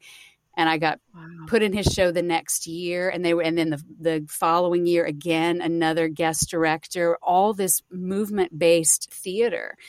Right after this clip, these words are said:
Speaker 1: Who, y-, how did I end up in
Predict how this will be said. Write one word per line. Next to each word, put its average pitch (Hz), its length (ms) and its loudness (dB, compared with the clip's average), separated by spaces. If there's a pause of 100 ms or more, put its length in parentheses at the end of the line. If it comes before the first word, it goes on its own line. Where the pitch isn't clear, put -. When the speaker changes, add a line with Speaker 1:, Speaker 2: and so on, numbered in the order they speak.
(840)
Speaker 1:
Who, 254 280 4
y-, 233 160 0
how 233 340 2
did 240 200 2
I 185 400 0
end 175 300 -2
up 170 320 -2 (200)
in 185 580 -4